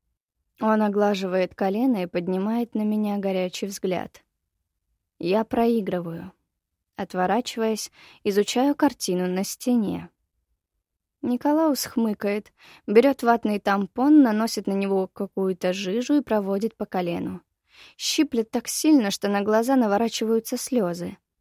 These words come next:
Я терплю и сжимаю зубы. "Больно?" — безэмоционально уточняет Морелли. "Терпимо", — выдавливаю я.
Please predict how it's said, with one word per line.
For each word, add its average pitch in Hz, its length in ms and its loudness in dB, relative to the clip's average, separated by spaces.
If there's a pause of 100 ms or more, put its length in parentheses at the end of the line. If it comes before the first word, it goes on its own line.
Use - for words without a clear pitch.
(180)
Я 196 200 2
терплю 247 460 0
и 226 80 4
сжимаю 196 500 -2
зубы. 180 500 -4 (1160)
"Больно?" — 240 680 2 (1040)
безэмоционально 196 960 0
уточняет 190 680 -4
Морелли. 196 540 -4 (1500)
"Терпимо", — 190 800 -2 (720)
выдавливаю 226 840 4
я. 214 300 -4